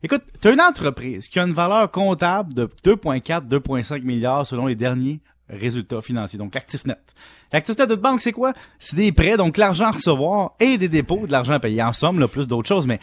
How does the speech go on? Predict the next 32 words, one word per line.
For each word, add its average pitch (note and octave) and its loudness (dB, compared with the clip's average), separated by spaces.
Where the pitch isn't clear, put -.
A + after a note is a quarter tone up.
en D#3+ 4
somme, A#3 0
t'as G3 6
un F#3+ 4
actif F#3 0
net, C3 2
ok, A3 -2
de D#3 8
deux A3 4
point D3+ 0
cinq E3+ 0
millions C#3 4
de C3 0
dollars, A#2+ 2
milliards C3 2
de C3 2
dollars, A#2 0
ajoute E3 2
deux D#3+ 2
cents F#3 0
millions D3+ 0
de B2 -2
quelques B2+ -6
préférentiels, C3 -4
là. D#3+ -2
Mettons C4+ 2
qu'on A3 2
a F3+ 0
deux G3 0
point E3+ -2
deux D#3 -2
milliards C3+ 0